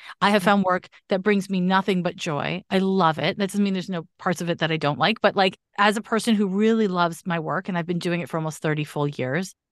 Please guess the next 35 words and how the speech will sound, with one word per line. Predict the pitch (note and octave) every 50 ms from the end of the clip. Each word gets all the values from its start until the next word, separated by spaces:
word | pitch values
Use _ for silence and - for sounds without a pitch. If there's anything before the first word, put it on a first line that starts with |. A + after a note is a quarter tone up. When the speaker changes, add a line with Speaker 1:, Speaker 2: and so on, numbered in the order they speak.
| -
Speaker 1:
I | - A#3+
love | A3 G#3+ C4 D#4 A#3+ -
work. | F#3+ - - - - - - - _ _ _ _ _ _ _ _ _ -
I | G#3 A3+
love | G#3+ G#3+ C#4 E4+ - G#3+
being | A3 F#3+ E3+ D#3
a | D3 D3
workaholic. | D#3 C#3+ - - C#3+ - - C#3 - - A3 A3+ - - _ _ _ -
It | B3+ A3+ A#3
is | B3 A#3+ G3
where | G3 G3+ G#3+ G#3+
my, | A3 G#3+ G3 - - -
a | F#3 F#3+
lot | F3+ F#3+ F#3+ G3+ G#3+
of | G#3+ G3
my | G#3 G3+ G3
joy | F#3 G#3 G3 F#3
lives. | E3+ F#3 G3 A3 B3+ C#4 - - - - - -
And | - A3 G#3 G3+ - - - - - -
I'm | G#3+ A3
sharing | - - C4+ C#4 D4+ D4+ C#4+
this | A#3+ G3+ - -
with | F#3+ - -
you | F3+ E3+
because | E3 F3+ F3+ - G3 F3+ F3 - - - _ _ _ _ _ _ _ _ - -
it | G3+ G#3
looks | A3+ A3 -
like | A#3+ G#3+ G3
that's | - G#3 G3+ - - -
your | A3 F#3+
wiring. | F#3+ G#3+ C4 D#4 D4 F#3 - - - - E3+ F3 _ _ _ _ _ _ _ _ _ _ _ _ _ _ _ _ _ -
Speaker 2:
I | G3+ G3+ G#3 A3 A#3 A#3+ A#3+ A#3+ A#3 - - -
am | A3 G#3+ G#3+ G3 G3 G3 F#3 -
very | - E3+ D#3+ D#3 F3+ E3+ E3+ F3 G3 G#3+
shocked. | G3 - - D3 D3+ A3+ - _ _